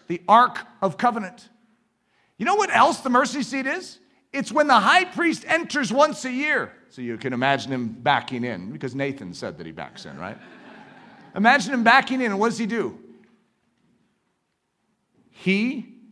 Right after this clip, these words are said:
covers the mercy seat with the blood of a lamb. You see, that atoning blood is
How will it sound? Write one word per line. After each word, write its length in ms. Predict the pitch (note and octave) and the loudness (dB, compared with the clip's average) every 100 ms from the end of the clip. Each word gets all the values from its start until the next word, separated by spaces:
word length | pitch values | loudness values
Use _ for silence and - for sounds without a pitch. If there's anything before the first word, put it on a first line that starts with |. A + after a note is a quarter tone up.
| _ | _
covers 600 | - - A3+ A3+ C4 A#3+ | -14 -4 0 0 -2 -8
the 100 | - | -8
mercy 420 | G3+ G#3 G#3+ - C#3 | -4 -4 -4 -6 -12
seat 400 | - B2 A#2 - _ _ _ _ | -12 -12 -12 -14 _ _ _ _
with 180 | D3+ C#3+ | -16 -12
the 80 | C#3+ | -10
blood 300 | C#3 D3 D3+ | -4 -4 -4
of 100 | C3+ | -6
a 40 | |
lamb. 480 | C3+ C3+ G#2+ F#2+ - _ _ _ _ _ _ _ _ - | -6 -6 -8 -14 -20 _ _ _ _ _ _ _ _ -10
You 100 | E3 | -10
see, 440 | F3+ A#3 G#3+ G#3+ G#3+ | -6 -4 -6 -8 -2
that 400 | F#3 A#3 C#4 - _ _ _ | 2 2 2 -8 _ _ _
atoning 800 | F#3+ F#3 - - C4+ C4+ A#3+ G#3 - - | -2 -2 -2 2 2 2 -2 -4 -6 -12
blood 540 | D3 G#3 F#3 C#3+ G#2+ - _ _ _ _ _ - | -6 0 0 0 -6 -20 _ _ _ _ _ -2
is 380 | F#3+ E3+ - | -2 -2 -10